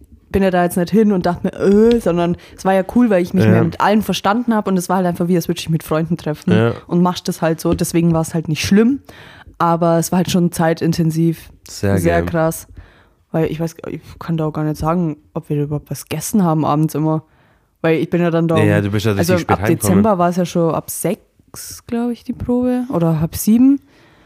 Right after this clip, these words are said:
Speaker 1: Und wenn du halt dann von der Arbeit heimkommst, eh schon fertig und dann willst du kurz chillen und dann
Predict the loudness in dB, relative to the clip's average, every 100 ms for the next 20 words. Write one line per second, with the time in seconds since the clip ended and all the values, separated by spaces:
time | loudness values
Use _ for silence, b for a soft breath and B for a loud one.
0 | b b 0 2 2 2 0 0 2 2
1 | 0 0 -2 0 0 0 -2 -10 b b
2 | b b -2 0 2 0 0 -2 0 -2
3 | -4 _ _ _ _ -8 -6 -2 0 0
4 | 0 -2 -2 -4 -2 -2 -2 -2 2 2
5 | 2 0 0 -2